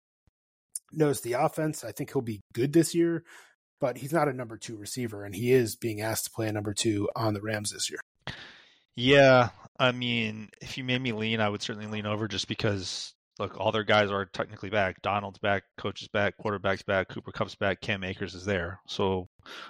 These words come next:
Speaker 1: Yeah, it's a coaching situation.
Speaker 2: there's
Speaker 1: I mean,
Speaker 2: that.
Speaker 1: do you
Speaker 2: It's
Speaker 1: believe in Stafford?
Speaker 2: Right.
Speaker 1: Do you
Speaker 2: To stay
Speaker 1: believe
Speaker 2: healthy all
Speaker 1: that,
Speaker 2: seventeen
Speaker 1: yeah.
Speaker 2: games?
Speaker 1: Right.
Speaker 2: Probably not.
Speaker 1: Right.
Speaker 2: Probably not. Look,
Speaker 1: Well,
Speaker 2: we talked
Speaker 1: that's why, that's why you stay away, you know?
Speaker 2: Yeah, exactly. From a,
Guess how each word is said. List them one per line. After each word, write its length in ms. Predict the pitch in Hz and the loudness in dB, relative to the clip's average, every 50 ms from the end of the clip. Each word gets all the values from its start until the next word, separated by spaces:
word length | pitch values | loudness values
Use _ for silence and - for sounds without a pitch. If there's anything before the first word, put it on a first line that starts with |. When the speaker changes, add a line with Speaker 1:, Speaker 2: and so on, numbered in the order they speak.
| - _ _ - | -20 _ _ -4
Speaker 1:
Yeah, 100 | 190 151 | -4 -4
it's 200 | - - - - | -4 -6 -12 -8
a 20 | |
coaching 380 | - - 185 190 180 - 180 - | 0 2 2 4 4 2 -2 0
situation. 500 | - 160 - - 131 120 120 113 107 101 | 0 -2 -2 -2 -2 2 4 4 4 4
Speaker 2:
there's 140 | 98 - | 0 -2
Speaker 1:
I 20 | - | 2
mean, 60 | 98 | 4
Speaker 2:
that. 340 | 110 120 107 92 92 98 - - _ _ _ - - 58 - - | 6 6 6 6 4 0 -4 -8 _ _ _ -10 -10 -10 -8 -2
Speaker 1:
do 60 | 143 | 0
you 40 | 156 | 2
Speaker 2:
It's 100 | 156 135 | 2 4
Speaker 1:
believe 280 | 147 156 165 165 135 151 | 6 6 6 8 6 4
in 160 | 147 139 120 | 2 0 -2
Stafford? 640 | - - 151 135 139 139 - 156 147 143 139 127 - - _ _ _ _ - | -2 0 2 4 4 4 2 0 0 0 -2 -4 -10 -16 _ _ _ _ -2
Speaker 2:
Right. 180 | 98 90 85 - _ _ _ _ _ _ _ _ _ - | -2 -2 -2 -6 _ _ _ _ _ _ _ _ _ -6
Speaker 1:
Do 80 | 131 | -4
you 40 | 131 | -4
Speaker 2:
To 60 | 123 131 | -2 2
stay 80 | 131 | 6
Speaker 1:
believe 140 | 131 117 - | 8 8 10
Speaker 2:
healthy 260 | 131 131 131 143 135 | 8 8 8 8 10
all 140 | 123 120 120 | 10 10 8
Speaker 1:
that, 60 | 120 | 8
Speaker 2:
seventeen 320 | - 139 117 147 147 135 135 | 6 2 2 4 4 4 4
Speaker 1:
yeah. 60 | 123 | 6
Speaker 2:
games? 280 | 123 131 143 143 - - - - - _ _ _ _ _ | 4 4 4 2 -2 -10 -14 -18 -20 _ _ _ _ _
Speaker 1:
Right. 180 | - 139 135 127 | -10 -6 0 2
Speaker 2:
Probably 200 | - 127 110 101 | 2 2 2 0
not. 400 | 92 95 95 107 - - - - - _ _ _ - - - - - - - | -2 0 0 0 0 -2 -6 -14 -18 _ _ _ -20 -20 -20 -18 -18 -8 -4
Speaker 1:
Right. 160 | - 113 104 - - | -2 -2 -2 -2 -2
Speaker 2:
Probably 240 | - - 156 113 98 | 0 2 2 2 0
not. 280 | 92 92 104 117 - _ _ _ | -2 -2 -2 -2 -4 _ _ _
Look, 160 | - 120 101 - _ _ | 0 0 0 -2 _ _
Speaker 1:
Well, 300 | - 170 143 117 113 - 120 | -2 -2 -2 -2 -4 -10 -12
Speaker 2:
we 60 | 113 | -4
talked 260 | - - 147 147 139 | 4 4 4 4 4
Speaker 1:
that's 80 | - - | 2 2
why, 180 | 147 135 135 139 127 113 117 | 4 4 4 4 0 -4 -8
that's 180 | 139 147 - - | -8 -8 -2 2
why 80 | 170 156 | 2 2
you 60 | 151 | 2
stay 200 | - - 170 156 | 2 2 2 2
away, 300 | 151 165 170 131 78 67 - | 2 2 0 -2 -6 -10 -10
you 60 | 104 | -10
know? 200 | 113 - - - _ _ | -10 -10 -10 -12 _ _
Speaker 2:
Yeah, 160 | - - 95 92 - - - - - | -10 -8 -8 -8 -8 -12 -18 -16 -12
exactly. 500 | - 98 98 92 104 101 104 - 101 95 | -10 -10 -6 -2 0 0 0 -2 -4 -8
From 220 | - - - 127 | -6 -6 0 0
a, 120 | 117 110 | 0 0